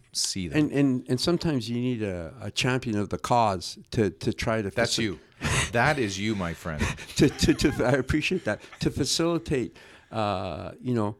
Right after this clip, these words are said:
Speaker 2: uh, some of this, uh, discussion. It's just like,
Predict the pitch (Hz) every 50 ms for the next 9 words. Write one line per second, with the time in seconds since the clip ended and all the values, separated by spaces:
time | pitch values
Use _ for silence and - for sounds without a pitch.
0 | _ _ - - 101 101 101 98 98 101 92 98 - - 131 127 131 127 113 117
1 | 113 107 - - - - 110 107 104 101 104 101 101 92 92 113 131 - 139 -
2 | 117 - - - 120 131 135 - - 110 110 113 107 - - 147 - - 135 123
3 | 113 107 -